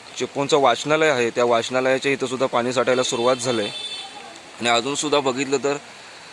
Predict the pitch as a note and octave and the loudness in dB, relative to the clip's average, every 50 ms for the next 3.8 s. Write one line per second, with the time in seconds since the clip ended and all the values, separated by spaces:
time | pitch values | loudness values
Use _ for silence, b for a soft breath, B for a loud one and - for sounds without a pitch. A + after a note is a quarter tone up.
0 | - - A#2+ B2 - - C#3+ C#3+ B2+ C#3+ C#3+ C#3 - D3 C3+ C3 C#3+ - - C#3 | -12 -8 -6 -4 0 2 2 2 2 2 0 0 0 0 0 0 -2 0 2 2
1 | B2 A#2+ C3 C#3+ C3 C3+ B2 A#2 A2+ A#2 - - - - - - - - - - | 4 4 2 0 0 0 0 0 -2 -4 -4 -8 -16 -16 -16 -18 -18 -18 -18 -6
2 | - - A#2+ A#2+ B2+ D3 - - C3 B2 A#2+ B2+ C#3 C#3+ - D#3 C3+ D3 D3+ C#3+ | 0 2 2 4 2 0 -2 -2 -2 0 0 2 0 0 0 0 2 2 2 2
3 | C3 B2+ C3 C#3 C3+ C#3+ C3+ C3+ C3 B2+ B2 A#2 G#2+ G#2+ G#2+ | 4 2 2 2 0 0 -2 0 0 0 0 0 -2 -4 -4